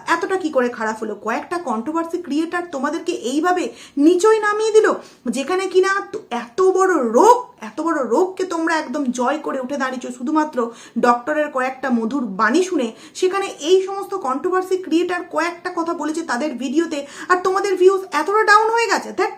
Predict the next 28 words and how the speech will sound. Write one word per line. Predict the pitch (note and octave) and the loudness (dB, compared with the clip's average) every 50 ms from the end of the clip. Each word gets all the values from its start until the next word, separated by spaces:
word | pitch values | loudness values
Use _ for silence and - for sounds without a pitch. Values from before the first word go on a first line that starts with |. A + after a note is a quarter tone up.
| - - | -10 -10
এটা | - B3+ B3 D4 | -8 -2 -2 0
আবার | D4+ D#4 D4+ | 0 0 0
কখনো | D4+ D4 C#4 - D#4 D4+ D#4 | -2 -4 -6 -6 -6 -6 -8
সম্ভব | D4+ - D#4 E4 F4+ F#4 G4 G4 - C#4+ | -8 -8 -8 -8 -2 2 2 4 4 2
নাকি? | C4 B3 B3 - G3+ - | 0 -4 -6 -8 -14 -14
তোমরা | - D4+ D#4+ F4+ F#4+ F#4 F#4 F#4+ - - - - - | -12 -10 -4 -2 -2 -2 -2 -4 -10 -16 -18 -2 2
মাল্টি | B3 B3 D#4+ F#4 G#4+ A4 G#4+ G#4+ | 4 4 6 6 4 4 2 0
ট্যালেন্টেড, | - F4+ C#4+ B3 B3 B3 B3 B3 B3+ B3+ B3 - | 0 0 0 0 0 0 0 -2 -2 -4 -4 0
সুপার | - F#4 F#4 F#4+ G#4+ G#4 G#4 - - A#3 A#3 A#3+ A#3 A#3+ A#3+ | 0 2 4 4 2 2 2 -2 -4 -6 -6 -4 -4 -4 -4
ট্যালেন্টেড, | C#4 C4 B3+ B3 B3 B3 B3+ C4 C4 - - | -2 -2 -2 -2 -2 0 -2 -2 -4 -4 -6
একদম | A#3+ B3 A#3+ B3 D4+ D#4+ D#4 | -6 -6 -4 -4 -2 -2 -2
তোমাদের | D4+ C4 B3 B3+ C4 C#4+ C#4+ | -4 -4 -4 -4 -4 -4 -4
মধ্যে | C#4+ D4 C#4+ B3+ E4 | -4 -6 -6 -6 -6
ভগবান | C#4 A#3+ G3+ A#3 A#3 C4+ C#4+ C#4 - | -6 -6 -6 -6 -4 -4 -6 -4 -4
কুট-, | D#4 D#4 D4+ - - | -6 -6 -6 -6 -2
কুটকে | - F4+ F4+ F4+ - F#4 | 0 0 0 0 -2 -4
একদম | D#4 C#4 B3+ B3 C4+ D4+ D#4 D4+ - - - - _ - | -6 -6 -4 -4 -4 -4 -4 -4 -8 -16 -20 -10 _ 2
ট্যালেন্ট | E4 C#4+ D#4+ F4+ F#4+ G4 E4 - | 4 4 4 4 2 0 -2 -2
ভরে | A#3 C4 B3 | -2 -2 -2
দিয়েছে, | A#3 A#3+ B3 B3 B3+ C4+ | -2 -2 -4 -6 -6 -8
সেখানে | C4+ F4+ F4+ G4 G4+ G#4 | -8 -8 -6 -6 -6 -6
তোমরা | G4 - F4+ E4 F4 F4 F#4+ | -6 -4 -4 -4 -2 -2 -4
কি | F#4+ F#4+ F#4+ | -4 -4 -4
এত | F#4 - - - C4 F#4+ | -6 -6 -10 -8 -6 -6
সহজে | F#4 F#4 F#4 F4+ F4+ F4+ F4+ F4+ | -4 -2 -2 -2 -2 -2 -4 -4
হার | E4+ - A3+ B3 C#4 | -4 -4 -4 -4 -2
মানতে | C#4 D4+ D4+ D#4 D#4 E4+ | -2 -2 -2 -2 -2 -4
পারো? | E4+ - E4 E4 D#4+ A#3+ G#3+ | -2 0 2 2 2 2 0